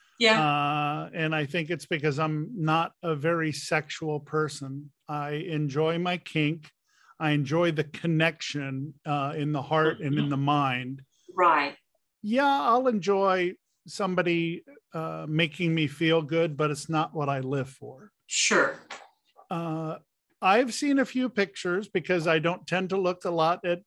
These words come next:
Speaker 2: vanilla porn. And I've seen a few
Speaker 1: Right.
Speaker 2: pictures of you and pictures that you've liked and stuff like that. And I'm like,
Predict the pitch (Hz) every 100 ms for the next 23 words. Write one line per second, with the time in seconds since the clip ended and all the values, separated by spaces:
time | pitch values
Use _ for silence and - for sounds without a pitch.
0 | - 175 170 156 - 156 151 165 170 208
1 | 269 240 233 - 202 190 196 - 202 170
2 | 175 175 175 190 170 175 - 185 160 190
3 | 208 185 165 151 160 180 160 143 170 156
4 | 170 147 175 190 214 202 196 175